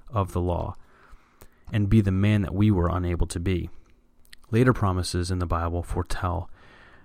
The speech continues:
that the future dominion of the seed of the woman would be so expansive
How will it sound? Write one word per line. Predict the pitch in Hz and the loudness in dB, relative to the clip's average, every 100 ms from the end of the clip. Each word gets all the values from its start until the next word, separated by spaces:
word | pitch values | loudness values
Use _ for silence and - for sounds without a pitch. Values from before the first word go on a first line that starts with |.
| - | -8
that | - 92 - | -2 -2 0
the | 90 | -4
future | - 104 98 110 | 0 0 2 2
dominion | 101 95 92 92 92 92 - _ _ - | 4 4 4 4 2 -2 -8 _ _ -4
of | 92 92 | -2 -2
the | |
seed | - - 101 | -2 2 4
of | 98 | 4
the | 95 | 2
woman | 85 85 80 82 | 2 0 -2 -2
would | 90 | -2
be | 87 | -2
so | 90 - 104 104 | -2 2 4 4
expansive | 104 - - 92 87 - 78 - | 4 0 0 2 0 -2 -4 -6